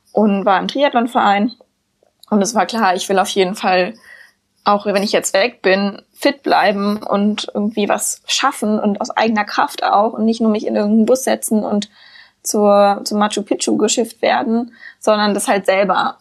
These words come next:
selber erleben und selber fahren und selber entscheiden, wann ich Pause mache und wie weit ich fahre und mit wem ich fahre und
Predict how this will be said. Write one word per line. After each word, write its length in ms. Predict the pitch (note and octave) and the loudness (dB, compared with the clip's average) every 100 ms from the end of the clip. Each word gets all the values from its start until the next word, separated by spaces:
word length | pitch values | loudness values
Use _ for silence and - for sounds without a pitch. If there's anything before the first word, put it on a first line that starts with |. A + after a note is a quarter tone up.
| _ | _
selber 360 | - G3+ G3 | 0 2 2
erleben 520 | - F#3 F#3+ G3 F#3+ F#3+ | 2 2 0 0 -2 -2
und 180 | G#3 | 0
selber 300 | G#3 G3 G#3+ | 0 2 0
fahren 480 | G#3+ A3 G3+ F#3+ F#3+ | -2 -2 0 0 -2
und 140 | G#3 G#3 | -2 0
selber 280 | G3 A3 | 2 2
entscheiden, 460 | G3+ - A#3+ G3 F#3+ | 0 -2 0 0 2
wann 140 | G3 | 0
ich 120 | G3 - | -2 -4
Pause 340 | A3+ G3+ G#3+ | 0 0 0
mache 500 | G#3 G#3+ G#3+ G3+ G3+ | -2 -2 2 2 2
und 340 | - G3 G3+ | -2 -8 -8
wie 180 | G3+ - | -12 -4
weit 220 | G#3 G3+ | 0 0
ich 100 | - | -4
fahre 400 | - G3+ G3 G3 | -4 2 2 2
und 140 | A3+ G#3+ | -2 -4
mit 140 | G3+ | 0
wem 160 | G#3 G3+ | 0 0
ich 140 | G#3 | 0
fahre 440 | G#3 G3+ G3 - - | 0 2 2 0 -4
und 220 | A3+ | -6